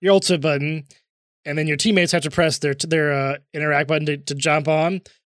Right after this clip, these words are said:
But if you hit the ultimate button again, it cancels it.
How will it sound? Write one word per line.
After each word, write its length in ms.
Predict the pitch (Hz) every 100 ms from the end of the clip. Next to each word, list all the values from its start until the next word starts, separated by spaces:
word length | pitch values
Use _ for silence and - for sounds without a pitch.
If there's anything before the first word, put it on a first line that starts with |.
| _
But 80 | 151
if 40 | 143
you 60 |
hit 200 | 160 208
the 180 | 175 151 165
ultimate 240 | 185 175
button 160 | 180 160
again, 360 | 147 247 196 156 -
it 220 | 131 _
cancels 480 | - 202 - 135 127
it. 280 | - -